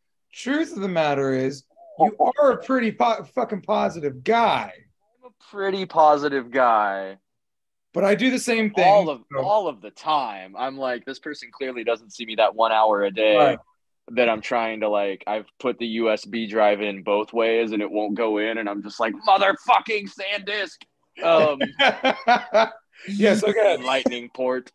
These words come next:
Speaker 1: <laughs> So back to your response.
Speaker 2: So, so back to the response, uh, the one I had put, I put some stuff in it, but I had started it with, like,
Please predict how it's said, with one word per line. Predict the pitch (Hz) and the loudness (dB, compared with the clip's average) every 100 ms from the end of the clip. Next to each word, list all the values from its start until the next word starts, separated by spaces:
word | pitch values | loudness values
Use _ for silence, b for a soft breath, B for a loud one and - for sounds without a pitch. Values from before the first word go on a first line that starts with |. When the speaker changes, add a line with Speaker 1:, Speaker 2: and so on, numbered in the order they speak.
| b b b b | b b b b
Speaker 1:
<laughs> | 214 - 214 - _ | -8 -4 -4 -6 _
So | - 214 202 | -2 0 4
back | 220 220 220 | 4 2 0
to | 226 | -4
your | 226 | -2
response. | 214 208 - 202 151 113 120 | -2 -4 -8 -6 -4 -6 -12
Speaker 2:
So, | - 180 - _ 127 156 | -4 -4 -4 _ -14 -10
so | 160 | -2
back | 165 175 170 | 2 2 2
to | |
the | 160 | 0
response, | 151 - 139 131 - - | 0 0 0 0 -2 0
uh, | 131 117 | 2 2
the | 113 | 0
one | 117 123 | -6 -4
I | 117 | -6
had | 117 | -6
put, | - 113 110 | -6 -4 -2
I | 135 | -2
put | 202 190 | -4 -8
some | 147 | -10
stuff | - 120 110 | -2 -2 0
in | 110 | -4
it, | 107 98 | -2 -2
but | 110 | 2
I | 110 | 2
had | 107 107 98 | 2 -4 -8
started | - 113 113 113 | -2 2 2 2
it | 107 | -2
with, | 107 | -2
like, | 123 | -4